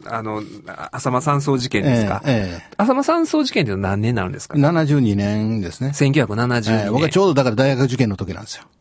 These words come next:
Speaker 1: 大学受験、高校三年生で。
Speaker 2: ええ。
Speaker 1: で、その頃っていうのは、高校生とかでも、こう、高校でもそう学生運動ってあったんですよね。
Speaker 2: あ、僕の高校はあれ、ありましたね。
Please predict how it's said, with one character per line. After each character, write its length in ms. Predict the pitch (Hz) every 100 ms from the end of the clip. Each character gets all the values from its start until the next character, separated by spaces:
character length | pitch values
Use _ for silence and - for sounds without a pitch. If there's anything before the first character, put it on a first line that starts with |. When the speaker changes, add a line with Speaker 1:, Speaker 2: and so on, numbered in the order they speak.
| -
Speaker 1:
大 220 | 143 151
学 280 | 151 147 151
受 140 | 131
験、 200 | 131 117
高 180 | 110 127
校 140 | 151 143
三 240 | 113 104
年 160 | 107 101
生 220 | 92 87
で。 0 |
Speaker 2:
え 520 | 117 113 98 85 87
え。 240 | - - -
Speaker 1:
で、 80 |
そ 200 | 143 247
の 100 | 285
頃 220 | 277 294 233
っ 40 |
て 200 | - 139
い 60 | 127
う 80 | 120
の 160 | 208
は、 340 | 131 170 135 - - - -
高 280 | 285 320 330
校 380 | - 392 427
生 420 | 320 - 349 339 311
と 180 | 294
か 160 | 269 302
で 100 | 349
も、 180 | 311 151
こ 220 | - 277 311
う、 320 | - _ -
高 180 | - 277
校 160 | - 381
で 80 | 453
も 240 | 190 113
そ 140 | - 120
う 20 |
学 180 | 113 -
生 120 | 127
運 80 | 120
動 80 |
っ 20 | 92
て 100 | 82
あ 60 |
っ 60 | 98 -
た 120 | 113
ん 80 | 95
で 80 | -
す 80 | -
よ 60 |
ね。 120 | 156
Speaker 2:
あ、 60 | 151
僕 240 | 156 170
の 100 | 220
高 260 | 208 165 156
校 220 | - 170
は 120 | 208
あ 20 | 127
れ、 80 |
あ 120 | 120 127
り 100 | 113
ま 120 | 123
し 60 |
た 100 | -
ね。 220 | 95 127